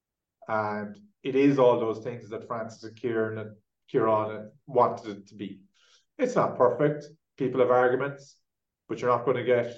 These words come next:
you know, doesn't always run smoothly, but, like, nothing does. Whether you win or lose, it never runs smoothly. And I suppose that would be, as I said at the start, kind of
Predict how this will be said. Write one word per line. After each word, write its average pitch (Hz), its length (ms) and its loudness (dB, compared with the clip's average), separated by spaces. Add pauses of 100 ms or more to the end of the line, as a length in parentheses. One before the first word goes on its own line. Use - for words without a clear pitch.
(140)
you 120 120 -6
know, 104 400 -4 (160)
doesn't 123 240 2
always 117 260 4
run 117 160 -4
smoothly, 127 760 0 (920)
but, 117 380 4
like, 107 220 -6 (180)
nothing 120 280 0 (280)
does. - 460 2 (400)
Whether 120 200 -2
you 110 100 0
win 139 160 2
or 120 100 2
lose, 104 240 0
it 101 100 -6 (280)
never 117 180 -4
runs 107 260 -4
smoothly. 98 340 -8 (520)
And 110 80 -4
I 110 40 2
suppose 107 320 0
that 127 200 4
would 123 180 0
be, 104 400 -4
as 107 140 -4
I 101 60 -2
said - 160 -6
at - 60 -10
the - 60 -20
start, - 480 -4
kind 110 180 -8
of 101 120 -6